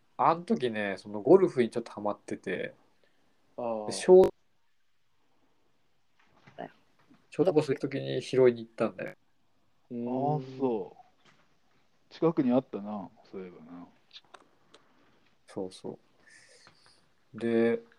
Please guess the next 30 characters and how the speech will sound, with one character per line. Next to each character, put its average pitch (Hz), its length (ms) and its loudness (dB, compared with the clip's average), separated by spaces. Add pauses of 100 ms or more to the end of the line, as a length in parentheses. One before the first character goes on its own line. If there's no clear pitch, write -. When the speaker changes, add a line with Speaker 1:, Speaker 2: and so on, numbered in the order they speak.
(120)
Speaker 1:
あ 120 140 4
れ 120 60 4
で 113 60 -4
し 135 60 -8
ょ、 - 20 -6
藤 156 360 -4
が 214 220 8
丘 185 300 8
は 120 440 8
確 - 260 -10
か 117 120 -6
あ - 20 -6
の、 101 320 -14
ア 139 160 2
メ 196 140 0
リ 277 100 -2
カ 269 80 0
か 226 100 4
ら 214 80 4
帰 214 120 4
っ 208 80 2
て - 100 -20
き - 60 -20 (920)
た - 60 -14
よ、 - 80 -14
確 - 200 -20
か。 - 160 -16 (840)
Speaker 3:
う - 20 -12
ー 147 40 -8
ん。 180 1120 -8